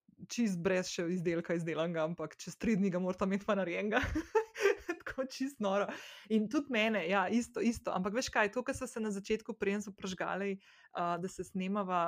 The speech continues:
ehm, ta občutek, ki ga dobiš, ko delaš nekaj, kar je res, eh, res tvoje, tvoje namen v svetu, ne, ehm, ke v bistvu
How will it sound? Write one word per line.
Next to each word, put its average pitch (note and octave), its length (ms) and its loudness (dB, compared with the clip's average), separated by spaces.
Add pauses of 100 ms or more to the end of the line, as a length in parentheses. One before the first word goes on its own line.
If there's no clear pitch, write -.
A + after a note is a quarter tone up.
(100)
ehm, D#3 360 -6 (640)
ta A#3 160 4
občutek, A#3 680 0
ki G3 120 -2
ga F3+ 340 0
dobiš, G3 520 0
ko - 120 -6
delaš G3+ 400 2
nekaj, G3 320 -2
kar F#3 220 -4
je F3+ 100 0
res, F#3 240 -2 (360)
eh, D#3+ 240 -8 (120)
res F3+ 380 -4
tvoje, E3 720 -4 (180)
tvoje F3+ 320 0
namen F3+ 400 0
v D#3+ 40 -8
svetu, D#3+ 440 -6
ne, F3+ 200 -4 (540)
ehm, F3+ 440 2
ke - 160 -6
v F#3 80 0
bistvu A#3 420 0